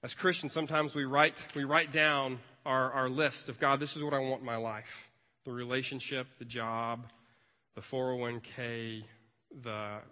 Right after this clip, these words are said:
whatever. We write it down. So, "This is what I want, God." And then you put a little signature at the bottom. You know, two signatures. I, I, "God, I'm signing.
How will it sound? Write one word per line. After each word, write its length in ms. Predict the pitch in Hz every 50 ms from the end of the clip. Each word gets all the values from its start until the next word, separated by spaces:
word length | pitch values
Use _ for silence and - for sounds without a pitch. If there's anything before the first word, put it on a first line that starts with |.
| _ _ _ _ _ _ -
whatever. 520 | 180 139 131 123 117 107 101 101 98 107 - _ _ _ _ _ _ _ _
We 100 | 131 123
write 220 | 127 131 143 147
it 100 | 151 139
down. 340 | 139 135 131 127 113 110 113 123 - - - _ _ _ _ _ _ _ _ _ _ _ _ _ _ _ _
So, 120 | - 139
"This 160 | 139 147 -
is 80 | 156 151
what 120 | 156 151
I 60 | 143
want, 300 | 139 139 147 139 127 120
God." 280 | - 123 113 113 117 120
And 100 | 120 120
then 100 | 127 127
you 80 | 120 120
put 180 | - - 147
a 40 | 143
little 140 | 139 135 127
signature 520 | - - 196 202 180 151 123 - - 110
at 80 | 110 110
the 80 | 120
bottom. 360 | 107 101 98 101 104 110 120 - _ _ _ _ _
You 60 | 131
know, 80 | 123 107
two 140 | - - 165
signatures. 360 | - 147 117 104 98 104 113 - 117
I, 40 |
I, 200 | 135 139 - 107 - -
"God, 160 | - 117 127
I'm 100 | 147 160
signing. 380 | 147 - 151 135 135 147 175